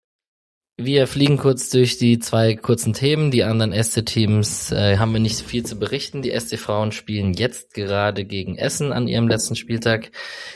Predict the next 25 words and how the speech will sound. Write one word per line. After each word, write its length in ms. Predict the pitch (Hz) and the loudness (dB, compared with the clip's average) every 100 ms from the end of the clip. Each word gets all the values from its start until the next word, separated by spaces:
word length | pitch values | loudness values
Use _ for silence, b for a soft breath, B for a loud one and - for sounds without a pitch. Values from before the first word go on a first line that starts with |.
| - | -4
Die 80 | 120 | -4
zweite 280 | - 131 123 | 0 0 0
Mannschaft 520 | 143 196 160 147 - | 0 0 0 0 -2
hat 100 | 131 | -4
vier 240 | - 147 | -4 -4
zu 160 | 147 139 | -2 2
null 200 | 139 135 | 4 6
gegen 200 | 127 117 | 4 4
Mainz 400 | 110 110 110 - | 6 4 0 -6
zwei 300 | - 131 160 | -6 0 0
gewonnen. 520 | 120 98 110 147 127 | 0 2 4 2 0
Da 360 | 113 113 113 113 | 0 2 2 0
sehr 200 | 107 110 | 0 0
schön 640 | - 117 113 110 107 - | 0 0 0 0 -4 -10
zu 260 | - - 113 | -18 -8 -6
erwähnen, 680 | 104 95 101 107 107 107 92 | -6 -6 -4 -2 -2 -2 -2
dass 460 | 101 98 - - | -2 -2 -4 -10
Tre 380 | - - 113 113 - - | -8 -4 -2 -2 -4 -2
ein 400 | 113 110 95 - | 2 2 0 0
Tor 180 | 143 | 0
gemacht 320 | 120 101 95 - | 2 0 -2 -2
hat, 340 | 92 - - | -4 -6 -6
eins 380 | 117 117 110 - | 0 2 0 -2
eingeleitet 580 | - 123 107 98 98 - | 0 2 2 2 0 -2
hat, 280 | 90 - | -2 -2